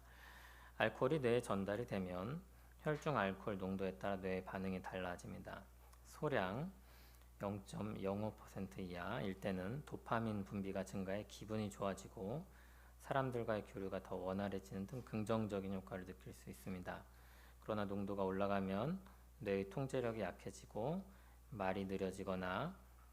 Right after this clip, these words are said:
기억이 깜빡거리는 등 부정적인 변화가 나타나며 심하면 중독 상태에 이르게 됩니다. 이때 눈이 풀리고 혀가 꼬이며 신체적, 정신적으로 힘들어지기 시작합니다.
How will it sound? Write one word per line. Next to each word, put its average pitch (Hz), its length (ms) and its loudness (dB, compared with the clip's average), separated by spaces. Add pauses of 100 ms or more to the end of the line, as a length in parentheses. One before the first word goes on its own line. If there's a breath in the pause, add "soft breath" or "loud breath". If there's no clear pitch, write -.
기억이 98 380 0
깜빡거리는 107 760 2
등 117 280 -2
부정적인 101 560 0
변화가 95 340 -2
나타나며 90 680 -2 (880)
심하면 123 580 2
중독 104 400 -2
상태에 104 500 -2
이르게 101 220 0
됩니다. 90 420 -6 (640 loud breath)
이때 110 240 -2
눈이 101 280 -2
풀리고 123 720 -2 (380 loud breath)
혀가 139 260 2
꼬이며 127 640 2 (320 loud breath)
신체적, 120 500 -2
정신적으로 98 580 -2
힘들어지기 127 640 -2
시작합니다. - 680 -8